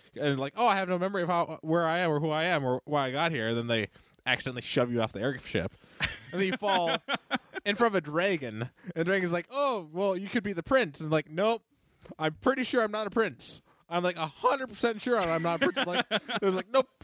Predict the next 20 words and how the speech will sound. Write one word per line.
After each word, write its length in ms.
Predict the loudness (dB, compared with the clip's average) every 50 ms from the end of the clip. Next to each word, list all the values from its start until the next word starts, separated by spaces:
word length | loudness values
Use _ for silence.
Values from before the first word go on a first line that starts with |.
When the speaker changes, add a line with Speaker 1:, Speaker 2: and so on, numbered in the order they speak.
| -20 _ _ _ _ _ -20 _ _
Speaker 1:
No, 80 | -2 -2
everybody's 380 | 0 0 0 0 2 2 0 0
like, 160 | 0 -4 -6 -4
"Yeah, 160 | -2 -2 0
you're 220 | 2 2 0 0
definitely 240 | 0 -2 -4 -6 -6
the 40 | 0
prince." 180 | 0 0 0 2
And, 60 | -2
like, 160 | -2 -2 -2 _ -20 -20 _ _ _ _
five 240 | 0 2 2 2 0
minutes 180 | 0 -4 -2 -2
later, 280 | 0 0 2 0 0
the 120 | -2 -6 -2
prince 260 | 0 0 0 0 -2
fucking 280 | 0 0 0 0 -2 -8
shows 280 | -2 0 0 2 2 2
up. 300 | 0 -2 -2 -4 -6 -16 _ _ _ _ -20 -20 _ _ _
It's 100 | 0 2
like, 160 | 2 0 -2